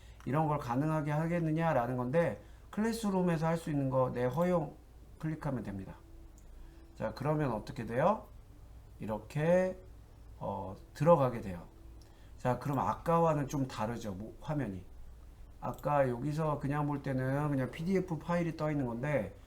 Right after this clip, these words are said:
오른쪽 위에 Open with 까미라고 설치한 프로그램을 실행을 했고 뭐 허용, 허용 뭐 이런 거 눌러서 이렇게 왔어요.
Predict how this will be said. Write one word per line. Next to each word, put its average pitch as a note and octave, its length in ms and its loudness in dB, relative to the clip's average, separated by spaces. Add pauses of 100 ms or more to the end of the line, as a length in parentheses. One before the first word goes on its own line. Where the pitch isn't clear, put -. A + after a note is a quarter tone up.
(320)
오른쪽 E3+ 520 2
위에 C#3+ 420 0
Open E3 320 -2
with D#3 280 0
까미라고 D3 1000 0 (180)
설치한 F#3+ 560 0
프로그램을 D#3 580 0
실행을 D#3+ 460 0
했고 D#3+ 720 0 (560)
뭐 G#2 480 -2
허용, F#3+ 580 4
허용 F3+ 360 6
뭐 B2+ 120 2
이런 B2 140 -2
거 C3 80 0
눌러서 C3 480 0
이렇게 A2+ 300 -6
왔어요. G#2+ 600 0